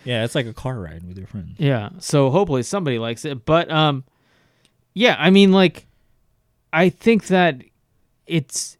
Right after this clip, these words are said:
Speaker 2: it's, it's an irresponsible act. Like, I like, I actually like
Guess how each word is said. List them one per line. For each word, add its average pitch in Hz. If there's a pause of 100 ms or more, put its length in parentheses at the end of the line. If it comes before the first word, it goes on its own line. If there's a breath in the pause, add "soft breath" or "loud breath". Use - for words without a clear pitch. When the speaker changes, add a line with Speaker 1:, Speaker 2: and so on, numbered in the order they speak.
(120)
Speaker 2:
it's, -
it's 165
an 160
irresponsible 151
act. 110
Like, 139
I 151
like, 147 (240)
I 175
actually 233
like 131